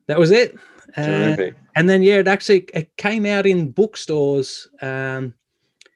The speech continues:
Speaker 1: just before Christmas, which was earlier than it was meant to be. It was supposed to come out on January twenty-one, but the,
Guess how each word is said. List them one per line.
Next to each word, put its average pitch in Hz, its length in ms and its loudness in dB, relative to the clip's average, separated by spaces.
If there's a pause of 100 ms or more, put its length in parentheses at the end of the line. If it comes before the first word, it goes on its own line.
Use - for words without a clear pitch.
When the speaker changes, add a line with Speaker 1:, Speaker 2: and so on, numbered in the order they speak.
(160)
Speaker 1:
just 175 200 -2
before 151 280 0
Christmas, 190 500 0
which 147 160 -4
was 135 160 -2
earlier 185 380 6
than 127 300 -4 (100)
it 131 40 -4
was 131 200 -2
meant 131 240 -4
to 131 80 -8
be. 113 80 -2
It 104 60 -10
was 110 120 -12
supposed 139 220 -4
to 131 60 -8
come 127 160 -8
out 117 300 -8
on 107 420 -8 (580)
January 127 380 -4
twenty-one, 113 580 -6
but 101 120 -12 (240)
the, 107 380 -14